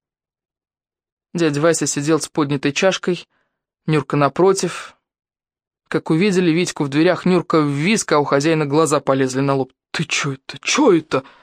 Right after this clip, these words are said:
«Прощайся с жизнью, гад!» Витька передёрнул затвор. Дядя Вася вдруг швырнул свою чашку в Витьку, бросился на него, но Витька дал очередь.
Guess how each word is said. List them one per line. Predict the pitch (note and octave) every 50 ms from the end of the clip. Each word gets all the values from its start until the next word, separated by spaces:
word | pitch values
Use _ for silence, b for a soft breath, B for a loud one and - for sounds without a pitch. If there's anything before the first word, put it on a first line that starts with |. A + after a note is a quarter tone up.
| B B B B B - _ _
«Прощайся | - C#3 C3+ - - - - - - - D#3+ D3 C#3 C3+ - - C#3
с | C#3
жизнью, | C3+ - - - E3+ G#3+ A#3 A3 D#3+ D#3 D#3 D3+ D3 C#3
гад!» | D3 D3 C#3+ C#3 C#3+ E3 D#3+ C#3 F#3 - - B B B B B B B B B -
Витька | F3 E3 E3+ D3 - - D#3+
передёрнул | D3+ - - E3 D3+ D#3+ D3 D3 D3+ C#3 D3 D3 C#3+
затвор. | C3+ D#3+ D#3 - D3+ D3 D3 C#3 B B B B B B B B B B B _ _ _ _ _ _ _ _ _ _ _
Дядя | - D#3 D3 D#3 C#3+ D3+
Вася | D#3 E3+ D#3+ - D#3+
вдруг | C#3+ C#3 D3+ D3+ -
швырнул | - - D3+ E3+ F#3 G3 - D#3
свою | C#3 - - C#3+ C#3 C#3
чашку | C#3 - D#3 C#3 - - - C#3+
в | C#3
Витьку, | C#3+ G#3 A3 - - - D#3 C#3+
бросился | C#3 C#3 F3 G#3+ G#3+ - - D#3 - - D#3+
на | D3
него, | C#3+ D3 D3 C#3+ C#3+ C#3+
но | C#3+ D3 D3 C#3+ C#3 C3+ C#3 C3+ - _ _ _ _ _ _ _ _ _ _ _ _ _ _ _ _ _ _ _ _ -
Витька | D3 E3+ C#3+ - - - C#3
дал | C3+ C3+ D3 C#3+ C#3 - - -
очередь. | - B2 - - - - - - - -